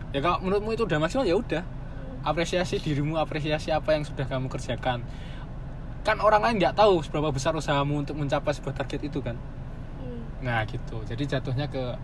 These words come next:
Speaker 1: apresiasi dirimu sendiri.
Speaker 2: Oh.
Speaker 1: Karena orang lain nggak bisa ngelihat usahamu seberapa, kan.
Speaker 2: Hmm.
Speaker 1: Siapa tahu ngangkat beras kilo tuh udah berat buat kamu, tapi orang lain ngerasa dia bisa lima kilo.
Speaker 2: Hmm.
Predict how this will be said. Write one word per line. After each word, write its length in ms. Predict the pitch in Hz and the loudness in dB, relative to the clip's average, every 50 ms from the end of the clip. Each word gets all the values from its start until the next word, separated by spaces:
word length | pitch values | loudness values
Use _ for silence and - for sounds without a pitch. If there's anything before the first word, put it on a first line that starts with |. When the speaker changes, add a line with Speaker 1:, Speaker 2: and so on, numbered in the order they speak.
| - - - | -8 -8 -8
Speaker 1:
apresiasi 540 | - 127 131 135 123 - 147 135 - 143 135 | -6 -4 -2 -2 0 0 0 0 0 -2 -4
dirimu 300 | - 135 123 123 120 117 | -4 -2 -2 -2 -2 -2
sendiri. 360 | - - 117 120 113 113 113 - - - - - - - | -4 -4 -4 -4 -4 -6 -6 -8 -8 -8 -8 -8 -8 -8
Speaker 2:
Oh. 760 | - - 269 226 202 196 190 190 - - - - - - - | -6 -6 -4 -4 -4 -6 -6 -6 -6 -6 -6 -6 -6 -4 0
Speaker 1:
Karena 480 | - 135 135 170 214 - - - - - - - - - - - - - | 4 4 4 6 6 6 6 6 4 2 0 -4 -8 -8 -8 -8 -6 -2
orang 240 | - 190 220 220 226 | 2 4 6 6 6
lain 160 | 233 269 285 | 6 6 6
nggak 180 | 208 180 - - - - - | 6 6 4 4 0 -6 -6
bisa 220 | - 160 147 160 | -2 2 2 4
ngelihat 480 | 160 175 202 247 262 240 214 226 226 - | 4 2 2 2 6 6 6 6 6 2
usahamu 360 | 180 - 196 170 175 196 214 | 0 2 4 4 4 4 2
seberapa, 460 | 202 - - 139 143 156 - - 151 | -2 -2 0 2 2 2 2 2 0
kan. 260 | 139 131 127 127 127 | 0 0 0 -2 -2
Speaker 2:
Hmm. 200 | 139 151 - - - - - - - - - - - - - | -4 -6 -8 -8 -8 -8 -8 -8 -8 -8 -8 -8 -8 -6 -4
Speaker 1:
Siapa 240 | - 156 170 190 | -2 2 2 2
tahu 520 | 190 214 233 277 269 262 254 233 220 190 160 - - - - - - - - - - - - - - | 4 6 8 8 8 8 8 6 2 -2 -4 -6 -8 -8 -8 -8 -8 -8 -8 -8 -8 -8 -8 -6 2
ngangkat 400 | - 165 175 180 180 190 190 190 - - - - - - - - - - - | 6 6 8 8 10 8 8 8 8 2 -8 -8 -8 -8 -8 -8 -8 -6 -4
beras 380 | - 147 143 156 160 160 - - | 0 4 8 10 10 10 8 4
kilo 300 | - 190 190 196 196 202 | -2 0 4 6 6 6
tuh 140 | 185 208 | 6 4
udah 120 | 180 175 160 | 4 4 4
berat 240 | 131 147 151 151 - | 4 4 4 4 4
buat 140 | 160 147 | 2 0
kamu, 260 | 127 160 156 160 185 - - - - - - - - - - - - - - - - - - - | 4 6 4 4 4 0 -6 -8 -8 -8 -8 -8 -8 -8 -8 -8 -8 -8 -8 -8 -10 -8 -2 2
tapi 220 | 156 156 160 190 | 2 4 4 6
orang 240 | 196 196 190 190 190 | 8 10 10 10 10
lain 180 | 196 196 202 202 202 202 | 8 6 6 4 0 2
ngerasa 600 | 196 190 185 185 - 202 190 190 196 190 190 - - | 6 6 6 6 8 8 10 10 10 8 8 4 2
dia 180 | - 170 170 | 4 6 6
bisa 200 | 156 143 - 180 | 6 6 4 4
lima 240 | 170 170 165 175 170 | 4 4 4 2 2
kilo. 320 | 170 175 170 175 208 381 - - | 2 0 0 0 0 -2 -2 -6
Speaker 2:
Hmm. 260 | - 254 247 233 226 | -8 -8 -8 -8 -8